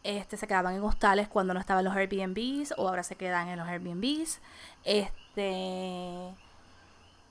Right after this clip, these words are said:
y pues buscan la comodidad para acomodarse a su budget de viaje, a su presupuesto de viaje.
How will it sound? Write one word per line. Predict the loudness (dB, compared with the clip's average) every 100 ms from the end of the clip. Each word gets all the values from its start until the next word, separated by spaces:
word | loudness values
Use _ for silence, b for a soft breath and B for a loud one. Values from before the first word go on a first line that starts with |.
| -20 _
y | -2 -2
pues | 4 4 4 -4 -20 -20 2
buscan | 2 6 6 8
la | 6
comodidad | 6 6 8 8 6 -4 0
para | 2
acomodarse | 4 2 4 6 4 4 4 4 -2 B B B B -12
a | -2 0
su | 2 2
budget | 4 6 4 2 0
de | -6 -4
viaje, | -2 -4 -6 -14 -20 -10 -4
a |
su | 2 2
presupuesto | 2 0 0 0 4
de | 4
viaje. | 6 2 -2